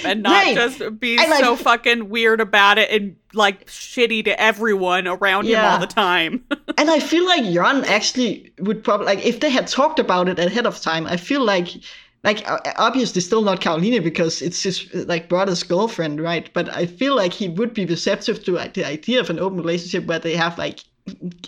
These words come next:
Speaker 2: guidelines set up for, like, okay, which things are we okay with?
Speaker 1: It would at least
Speaker 2: Like,
Speaker 1: be
Speaker 2: he's
Speaker 1: worth talking about
Speaker 2: Yeah.
Speaker 1: instead of just running around behind his back.
Speaker 2: Yeah.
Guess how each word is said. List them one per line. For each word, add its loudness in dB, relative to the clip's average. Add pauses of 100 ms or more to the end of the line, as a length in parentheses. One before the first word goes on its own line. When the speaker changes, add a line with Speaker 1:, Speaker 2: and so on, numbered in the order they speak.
Speaker 2:
guidelines 0
set -4
up -2
for, -4
like, -8 (500)
okay, -2
which -2
things -2
are 0
we 0
okay -2
with? -6 (1300)
Speaker 1:
It -6
would -4
at -2
least 0
Speaker 2:
Like, 0
Speaker 1:
be 4
Speaker 2:
he's 2
Speaker 1:
worth -2
talking 2
about 0 (320)
Speaker 2:
Yeah. 2
Speaker 1:
instead 2
of -6
just 0
running 2
around -2
behind 0
his -8
back. -2 (140)
Speaker 2:
Yeah. 0